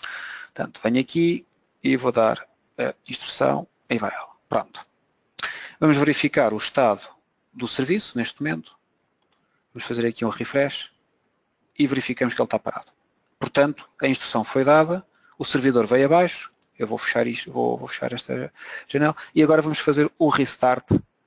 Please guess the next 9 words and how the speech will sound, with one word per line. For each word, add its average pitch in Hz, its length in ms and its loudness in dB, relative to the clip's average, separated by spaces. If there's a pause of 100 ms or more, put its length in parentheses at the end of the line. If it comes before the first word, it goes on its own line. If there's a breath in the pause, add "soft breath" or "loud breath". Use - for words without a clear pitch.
(160)
do 127 500 -2
serviço. - 540 -8 (480)
Ah, 127 220 0
perdão, 110 360 -2
o 107 120 -10
restart 120 360 -4
não, 104 160 -10 (200)
o - 60 -16
start. - 420 -4